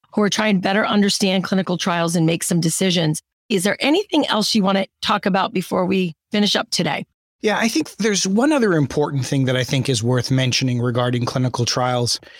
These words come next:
Speaker 2: and participation in a clinical trial. I think it's important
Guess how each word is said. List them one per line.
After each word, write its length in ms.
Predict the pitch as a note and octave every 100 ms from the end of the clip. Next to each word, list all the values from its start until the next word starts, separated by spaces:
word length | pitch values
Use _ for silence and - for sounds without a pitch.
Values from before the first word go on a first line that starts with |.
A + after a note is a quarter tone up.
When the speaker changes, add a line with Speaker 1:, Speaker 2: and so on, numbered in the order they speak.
| -
Speaker 2:
and 200 | - D3+
participation 800 | - D3+ - C#3+ D3+ - C#3 -
in 100 | B2
a 40 | A#2+
clinical 360 | - A#2 A#2
trial. 400 | A#2 B2 A#2+ A2+ - _ _ _ _
I 80 | -
think 160 | - B3+
it's 140 | B3
important 760 | G3 D3 - D#3+ D#3 C#3+ C3+